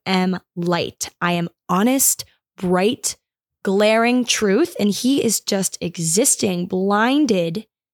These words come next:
by my light," maybe. It, you know, it's a better way of looking at things. I guess if you consider light to be a good thing, which I do. <laughs> And it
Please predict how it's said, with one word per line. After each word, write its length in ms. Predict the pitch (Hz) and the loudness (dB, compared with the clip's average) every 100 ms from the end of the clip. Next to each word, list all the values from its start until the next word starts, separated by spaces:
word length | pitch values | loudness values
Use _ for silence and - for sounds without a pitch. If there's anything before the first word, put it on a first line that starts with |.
| _ _ _ _ | _ _ _ _
by 140 | 202 208 | -2 2
my 160 | 226 | 2
light," 360 | 240 311 403 - | 2 0 -2 -2
maybe. 380 | 175 175 175 - | -2 -2 -2 -4
It, 180 | - - | -6 -2
you 140 | 214 | 0
know, 100 | 202 | 2
it's 140 | 196 208 | 0 -2
a 40 | |
better 200 | 208 254 | 0 0
way 120 | 277 | 0
of 100 | 277 | -2
looking 300 | 202 214 285 | -2 -4 -4
at 120 | - - | -6 -6
things. 400 | - - - - _ _ _ _ _ _ | -8 -4 -6 -8 _ _ _ _ _ _
I 60 | 190 | -2
guess 380 | 196 190 - - - | 2 2 4 2 0
if 140 | - | 0
you 100 | 190 | 0
consider 380 | 190 170 180 175 | 2 0 2 2
light 300 | 170 170 - | 0 -2 -2
to 100 | 175 | -2
be 100 | 170 | -2
a 60 | |
good 200 | 165 160 | -2 -4
thing, 260 | - 185 170 | -2 -2 0
which 160 | 175 - | -2 -2
I 140 | 170 170 | -2 0
do. 360 | 175 - 226 233 | 0 2 2 2
<laughs> 60 | 262 - - - 370 - - - - - | -2 0 -2 2 0 2 0 2 0 0
And 120 | 233 | 0
it 260 | 220 208 | 2 0